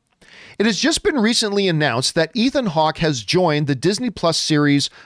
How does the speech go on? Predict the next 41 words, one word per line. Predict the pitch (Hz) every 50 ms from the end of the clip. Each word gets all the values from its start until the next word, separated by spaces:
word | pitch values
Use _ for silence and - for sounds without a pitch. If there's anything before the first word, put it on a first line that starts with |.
| - -
Moon | 131 151 170 180 180
Knight." | 151 131 120 110 127
Yep, | 151 180 160
this | 131 196 247 -
came | - - 262 240
out | 214 220 220 208 156
last, | 170 180 180 160 - - 151 -
uh, | - 147 147 147 143 139
last | 139 139 156 170 185 175 - -
week, | 180 185 156
just | - - 170 175 - 190
after | 180 175 - - 160 147
our | 143 135
last | 139 151 151 143 - -
John | 151 143 139 135
Campea | - 143 139 131 139 123
show | - - 135 123
of | 113
the | 117
week | 120 135 127 -
last | 117 107 104 - -
week. | 104 104 98 _ - - - - - - - - - _ -
"The | 156
Hollywood | 156 196 254 294 285
Reporter | 320 247 - - 208 202 196 202
has | 185 175 160
said | - - 175 156 143 135 131
that | 139 139 135 -
Hawke | - 170 190 214 240 -
is | 269 -
set | - 208 208 -
to | 208
play | 180 - - 165 156 156
the | 139 143
main | 135 135 131 143 156 175 190 220 240 233 202
villain | 147 147 175 160 156 151 151 156 165 -
in | - 156 156 160
the | 156 143
series. | 131 - - - 185 170 131 98 90 - - - - - - - _ _
However, | - - 160 196 240 269 269 226 160 120 117 117 156 190 - _ - - - _ _ -
it's | 196 196 -